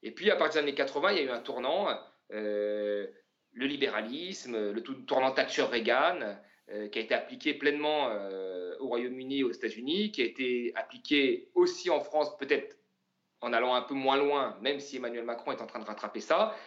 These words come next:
et qui a fait que, voilà, les un pour cent ont récupéré une plus grosse part du gâteau, euh,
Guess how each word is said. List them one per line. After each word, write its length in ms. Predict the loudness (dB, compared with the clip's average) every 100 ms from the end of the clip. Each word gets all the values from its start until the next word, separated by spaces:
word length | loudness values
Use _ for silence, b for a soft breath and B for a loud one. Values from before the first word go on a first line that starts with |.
| B B
et 100 | B
qui 140 | 2 4
a 80 | 4
fait 220 | 4 4
que, 80 | 2
voilà, 420 | 0 0 -4 -12 _
les 140 | -12 -10
un 100 | -12
pour 220 | -14 -10
cent 320 | -6 -6 -6 -12
ont 60 |
récupéré 400 | -12 -8 -2 -2
une 100 | 0
plus 120 | -2
grosse 180 | 0 2
part 240 | 4 2 2
du 80 |
gâteau, 480 | 2 0 0 -4 -4 b b b
euh, 240 | -4 -2